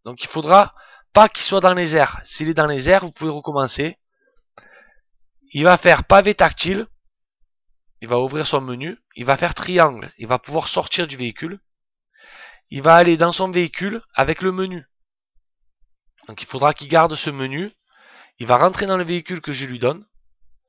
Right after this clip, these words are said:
Et pendant qu'il monte, il va enlever son menu et il sera éjecté dans mon garage. Euh, dans son garage, pardon. Là, la duplication, elle est faite.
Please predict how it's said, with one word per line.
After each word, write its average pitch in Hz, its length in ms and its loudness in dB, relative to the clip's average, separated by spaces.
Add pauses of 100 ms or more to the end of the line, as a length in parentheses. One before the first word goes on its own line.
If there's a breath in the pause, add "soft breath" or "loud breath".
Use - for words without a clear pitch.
(320 soft breath)
Et - 80 -6
pendant 208 340 4
qu'il 185 180 -6
monte, 196 320 0
il 160 100 -8
va 160 100 4
enlever 180 320 0
son 185 160 -2
menu 147 300 -8 (180)
et - 120 -10
il 135 60 -4
sera 160 280 2
éjecté 165 360 -4
dans 185 120 2
mon 170 140 -8
garage. 156 440 2 (320)
Euh, 107 180 -12
dans 135 160 -8
son 180 240 -6
garage, 127 380 0
pardon. - 280 -12 (1800 loud breath)
Là, 147 140 4
la 160 100 8
duplication, 156 560 -2
elle 175 80 -4
est 165 40 -2
faite. - 400 -4